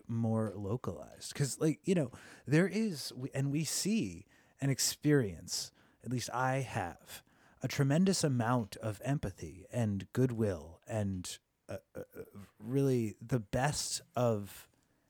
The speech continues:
humanity, like, all the time. And it's really easy to not see that, to not recognize that and, and understand it for what it is,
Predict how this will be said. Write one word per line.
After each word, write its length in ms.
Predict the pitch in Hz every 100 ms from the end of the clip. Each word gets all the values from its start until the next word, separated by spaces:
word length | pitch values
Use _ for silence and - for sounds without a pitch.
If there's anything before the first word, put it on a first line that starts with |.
| _ _ _
humanity, 840 | - 127 117 170 160 87 85 87 - _ _ _ 135
like, 260 | 131 - _ _ _ -
all 280 | 147 202
the 140 | 180 131
time. 480 | - - 190 135 104
And 60 | 113
it's 180 | -
really 440 | 127 151 147 113 - _ _ _ _ _ _ _ _ _
easy 460 | - 156 147 135 120
to 420 | - 127 110 101 - - _ _ _ _ _ _ _ _ _ _ _ _ _ _ -
not 420 | 123 123 123 113 - _ _ _ _ _ _ -
see 420 | - - 123 101
that, 280 | 85 - - -
to 160 | 127
not 380 | 107 117 113 104 _ _ _ _ -
recognize 760 | 123 120 120 165 160 170 175 -
that 280 | 185 196 -
and, 320 | 117 107 101 -
and 180 | 120 107
understand 840 | 98 110 117 107 - 110 104 110 104
it 160 | 107
for 240 | - 117 98
what 220 | 101 101
it 160 | 98 98
is, 480 | 131 190 170 -